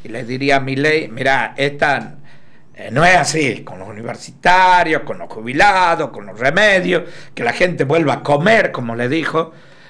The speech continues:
y también a lo que, eh, confundido, equivocado, traidores, porque yo a mí a esta altura no hay confusión, no hay,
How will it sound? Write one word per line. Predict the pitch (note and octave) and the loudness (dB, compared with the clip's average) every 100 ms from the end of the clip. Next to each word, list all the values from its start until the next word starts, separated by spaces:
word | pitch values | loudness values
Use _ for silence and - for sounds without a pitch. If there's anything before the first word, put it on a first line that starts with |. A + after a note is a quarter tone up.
| _ | _
y | C#3+ C#3 | -6 -2
también | F3+ F#3 C#4 D4 G#3 C3 | 0 2 4 6 4 2
a | C#3 | 0
lo | C#3 C3+ | -2 -2
que, | C3+ C3+ B2 A#2 A2+ A2+ A2 - - _ - | 0 2 2 2 0 -4 -10 -18 -20 _ -10
eh, | A#2 C3+ | -6 -6
confundido, | - C#3 C3+ D#3+ E3 G3+ F#3+ E3 | -4 -4 -4 -6 -2 0 2 2
equivocado, | C#3+ D3 D3+ D#3+ - F#3+ D#3+ B2 | 0 0 0 0 2 0 0 0
traidores, | - C3 D3 E3+ G3 C#3 C#3+ C#3+ - - - - - - - - _ _ _ _ _ _ _ _ _ _ | 2 2 4 6 6 6 2 -2 -8 -16 -20 -20 -20 -20 -20 -20 _ _ _ _ _ _ _ _ _ _
porque | - - A#2+ | -20 -14 -4
yo | A#2+ | 0
a | D3 | 2
mí | D3 E3 | 2 0
a | D#3+ C3 B2+ | 0 0 -4
esta | - C3 | -2 -2
altura | C3+ C3+ F3 D3+ | -2 0 2 2
no | C#3 E3 | 0 -2
hay | F3 | 0
confusión, | D3 C#3+ C#3 D3 - E3+ B2 A2+ - | -2 -2 -4 -6 0 2 2 -2 -12
no | B2 C3+ D3 D3+ | -10 -6 -4 0
hay, | F#3 F#3+ D#3+ C3 | 2 2 0 -4